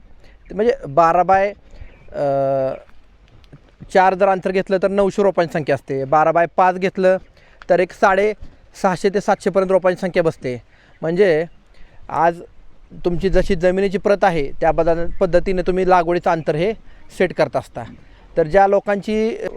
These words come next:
मध्यम जमीन असते त्या जमिनीमध्ये, अ, चांगला पाण्याचा निचरा होत असेल आणि, अ, एक, अ, जमिनीचा सामू हा एक, अ, साडेसहा ते साडेसात असेल आणि चुनखडीचं जे काय प्रमाण असेल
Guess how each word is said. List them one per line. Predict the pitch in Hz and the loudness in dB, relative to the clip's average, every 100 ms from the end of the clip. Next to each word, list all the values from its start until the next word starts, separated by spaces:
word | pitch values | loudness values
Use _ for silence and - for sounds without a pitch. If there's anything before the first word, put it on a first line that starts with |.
| 165 | -4
मध्यम | 170 170 220 | -2 2 2
जमीन | 214 202 | 2 0
असते | 180 - 120 - - - - - | -4 -6 -10 -12 -20 -20 -20 -16
त्या | 131 165 160 170 | -6 2 2 2
जमिनीमध्ये, | 160 170 175 180 175 180 143 151 - - - - _ - | 2 -2 0 -2 0 0 0 -4 -12 -20 -20 -20 _ -10
अ, | 127 123 120 120 117 - - | -4 -2 -2 -2 -4 -4 -2
चांगला | 151 160 | 0 0
पाण्याचा | 151 156 156 | 0 -2 -2
निचरा | 160 170 | -4 -2
होत | 151 151 | -2 -2
असेल | 139 143 127 120 - - | -4 -6 -8 -10 -18 -14
आणि, | 143 139 156 165 170 165 - - - - - - | -10 -6 -4 -4 -6 -8 -14 -20 -20 -20 -18 -10
अ, | 131 123 120 120 123 - - - - - | -6 -4 -2 -4 -6 -12 -20 -18 -14 -6
एक, | 156 175 | -4 2
अ, | 156 135 127 120 - - | 2 2 0 -4 -8 -14
जमिनीचा | 143 156 156 165 156 | -4 -2 0 -2 -2
सामू | 170 190 170 175 | -2 0 0 0
हा | 170 170 - - | 2 0 -2 -10
एक, | - - | -12 -4
अ, | 160 151 139 123 - _ _ _ _ _ - | 0 0 0 -4 -16 _ _ _ _ _ -6
साडेसहा | - 160 165 - 175 170 | 0 2 0 -2 -4 -2
ते | 185 185 190 - | 0 0 -2 -8
साडेसात | - 170 170 185 175 | 0 0 2 -2 0
असेल | 165 - 127 - | 0 0 -6 -8
आणि | 135 143 175 | -10 -10 -10
चुनखडीचं | - 202 185 190 185 196 | -2 0 0 0 0 0
जे | 190 | 0
काय | 208 196 | 0 2
प्रमाण | 202 190 190 | 2 0 0
असेल | 175 151 | -2 -6